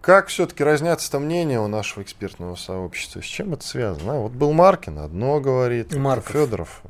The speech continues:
Speaker 1: совершенно другое, а?
Speaker 2: Марков,
Speaker 1: Мне,
Speaker 2: а не
Speaker 1: конечно,
Speaker 2: Маркин.
Speaker 1: больше нравится больше, что говорит Федоров.
Speaker 2: А, ну, давай, ты опять меня ставишь в неудобное по-, положение,
Speaker 1: Да
Speaker 2: а
Speaker 1: нет,
Speaker 2: то я
Speaker 1: почему? Ты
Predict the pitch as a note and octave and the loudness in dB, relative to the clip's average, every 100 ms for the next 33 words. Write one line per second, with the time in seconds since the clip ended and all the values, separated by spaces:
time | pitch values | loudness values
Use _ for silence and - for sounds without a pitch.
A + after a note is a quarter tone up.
0 | - D2+ - E2 - A#2+ E2 E2 D#2 E2 | -16 -14 -12 -8 -6 -6 -8 -8 -6 -4
1 | F2 D#2+ F2 G#2+ - - - - - C3+ | -4 -4 -6 -8 -12 -20 -20 -20 -10 -2
2 | C3+ B2+ F3 G3+ A#2+ A2+ C3+ D#3+ F3+ D3 | 2 6 6 8 6 6 6 6 4 2
3 | C#3 C#3+ C3 A2+ A2 A2+ - - A2 A2 | 4 4 2 -4 -2 -4 -4 -8 -2 -2
4 | A2 - A2 E2+ - - - - - - | -4 -2 -4 -4 -12 -18 -20 -20 -20 -20
5 | - - - - - - - - - A2+ | -20 -20 -20 -20 -20 -20 -20 -14 -4 0
6 | A2 G#2+ G#2+ E2 - - - - - E2 | 0 0 -2 -6 -16 -20 -20 -18 -16 -8
7 | E2+ D3 B2+ A2+ C#3+ C3 A#2 B2+ D3 - | 0 2 4 4 6 6 4 2 2 0
8 | G#2+ A2+ G#2 - A2+ A2+ G#2+ G#2+ G2+ - | -2 -2 -2 -2 -2 -2 0 -2 -2 -4
9 | A2 A#2 A2+ A#2 A#2+ A2+ G2+ A#2 C#3+ B2+ | -4 -4 -6 -2 0 2 4 4 4 4
10 | A2+ A#2+ A#2 A2+ A#2+ E2 D#2 - A#2+ B2+ | 0 0 0 2 2 2 -2 0 4 6
11 | G#2+ F2+ | 4 2